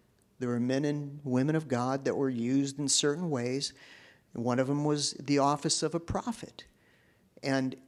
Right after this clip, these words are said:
in those days, the Spirit of God did not just come on everybody, okay? Came on the prophet, priest, and the king. And so people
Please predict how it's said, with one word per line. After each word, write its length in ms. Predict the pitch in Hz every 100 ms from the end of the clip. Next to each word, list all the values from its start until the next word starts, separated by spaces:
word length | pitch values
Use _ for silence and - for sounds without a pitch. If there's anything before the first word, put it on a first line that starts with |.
| _ _ _ -
in 400 | 165 151 147 139
those 420 | 156 147 196 180
days, 440 | 135 175 294 180 135
the 80 |
Spirit 600 | 135 - - 214 254 240
of 240 | - 156 135
God 540 | 143 180 180 123 131 - _ _ _ _ _ _ _ _ _ _
did 180 | 147 170
not 240 | 190 208
just 280 | 202 190 -
come 260 | - 202 202
on 300 | 147 160 151 - _ -
everybody, 720 | 151 180 160 113 113 - - _ _ _ _ _ _ _ -
okay? 560 | 120 - 120 143 233 - _ _ - _ _ _
Came 240 | - 139 131
on 120 | 139
the 60 | 147
prophet, 420 | - 120 120 -
priest, 340 | - 113 -
and 100 | 127
the 60 | 143
king. 400 | - 220 - - _ _ _ _ _ _ - - - -
And 180 | 135 135
so 200 | - 160
people 760 | - - 240 - 254 220 175